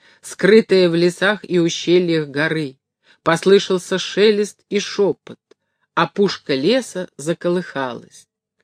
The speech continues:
Будто на смотр промышленникам к озеру стали являться бесчисленные и разнообразные обитатели горы.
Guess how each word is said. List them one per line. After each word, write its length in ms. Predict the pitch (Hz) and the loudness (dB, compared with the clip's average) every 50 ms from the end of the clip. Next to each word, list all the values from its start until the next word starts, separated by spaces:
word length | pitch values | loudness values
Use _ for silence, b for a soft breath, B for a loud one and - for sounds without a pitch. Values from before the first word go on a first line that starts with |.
| _ _ _ _ _ | _ _ _ _ _
Будто 720 | 151 165 226 247 226 - _ - 220 220 214 208 175 - | 2 4 4 4 4 0 _ 0 2 2 2 0 -2 -4
на 280 | - 170 170 185 202 202 | -4 -2 0 2 2 0
смотр 680 | - - - 202 214 247 269 254 196 165 - 143 139 - | -2 -2 0 2 4 4 6 4 4 2 0 -4 -6 -6
промышленникам 1160 | _ 165 151 151 175 190 247 302 - - - 180 151 143 139 135 - - 135 120 120 - _ _ _ _ _ _ _ _ _ _ _ _ | _ -2 0 0 2 2 2 2 0 -2 -4 -4 -4 -4 -6 -8 -8 -12 -14 -14 -14 -16 _ _ _ _ _ _ _ _ _ _ _ _
к 80 | - | 4
озеру 420 | 196 247 277 277 226 254 247 240 233 | 6 6 6 6 4 4 4 2 0
стали 360 | - - - 226 226 220 220 | -2 -2 0 0 2 2 2
являться 600 | 220 220 196 202 196 208 214 208 - - - 185 | 2 2 2 2 0 0 0 -2 -4 -4 -4 -4
бесчисленные 1200 | 165 143 165 160 - - - - - 254 285 277 - - 214 220 220 214 208 208 202 202 196 185 | -2 -2 -4 -4 -4 -6 -12 -8 -2 -2 -2 -2 -2 -4 -2 -2 -2 0 -2 -2 -2 -2 -2 -4
и 220 | - - 180 175 | -2 0 2 2
разнообразные 1040 | 170 165 147 143 147 147 147 147 143 139 139 147 175 208 202 170 170 175 180 180 170 | 2 2 0 -2 -2 -2 -2 -2 -2 -2 -2 0 0 0 0 -2 -2 -2 -2 -2 -2
обитатели 880 | - - 156 147 139 151 151 - _ 147 151 151 - - 156 143 147 147 | -4 -4 -6 -4 -4 -4 -6 -4 _ -2 -2 -2 -2 -4 -6 -4 -4 -4
горы. 520 | 139 139 143 143 135 123 131 123 113 117 | -4 -4 -4 -4 -4 -6 -8 -10 -10 -14